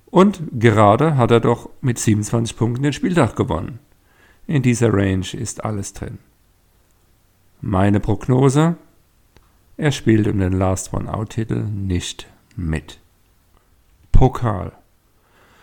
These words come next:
Im Pokal sieht es aktuell gut aus.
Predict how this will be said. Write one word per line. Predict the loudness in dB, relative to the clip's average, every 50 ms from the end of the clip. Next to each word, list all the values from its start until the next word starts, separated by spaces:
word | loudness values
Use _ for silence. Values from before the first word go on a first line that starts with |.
| _ _ -8
Im | -6 -6 -2
Pokal | 0 -2 0 2 2 2 2 2 0 -4 -6
sieht | -6 -4 -4 -4 -2
es | -4 -4
aktuell | -4 -4 -4 -4 -4 -2 0 0 -2
gut | -2 -2 -6 -6 -6 -8
aus. | -12 -12 -12 -12 -12 -16 -16 -18